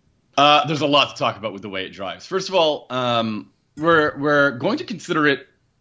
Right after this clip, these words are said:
a second generation product. Um, the, the first generation was the last generation four Series, but we've always known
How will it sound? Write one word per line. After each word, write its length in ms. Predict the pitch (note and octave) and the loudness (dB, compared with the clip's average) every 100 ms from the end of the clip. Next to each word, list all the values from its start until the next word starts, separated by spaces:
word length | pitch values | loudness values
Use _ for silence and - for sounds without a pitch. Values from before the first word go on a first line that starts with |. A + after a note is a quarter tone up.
| _ | _
a 60 | A#2+ | -10
second 360 | - C3 F#3 | -4 -4 -4
generation 480 | D#3 E3 D3+ D3+ D#3 | -2 -2 0 -4 -6
product. 480 | C#3+ C#3 F3+ A#3 - _ | -4 -4 -4 -10 -20 _
Um, 480 | G#2+ G#2+ G2 F#2+ F2+ | -4 -2 -2 -4 -6
the, 220 | F2+ G2+ G2 | -4 -4 -6
the 120 | G2+ | -8
first 260 | B2+ C3+ | -4 -2
generation 400 | C3 A#2+ A#2 A#2 | 2 2 2 0
was 80 | G#2 | -4
the 80 | F#2+ | 0
last 240 | F#2 F#2+ | 0 0
generation 320 | G2+ G2 - F#2+ | -2 -4 -6 -10
four 220 | F#2+ F2+ | -8 -6
Series, 480 | - G#2 A#2 D#3 - - - | -4 -2 -2 -4 -10 -20 -10
but 460 | G2 A#2+ B2+ A#2+ | 2 4 6 2
we've 160 | B2+ B2 | 0 0
always 340 | C3 C#3+ D#3+ | 2 2 2
known 480 | A2+ A#2 A#2+ A2+ G#2+ | 2 4 4 2 0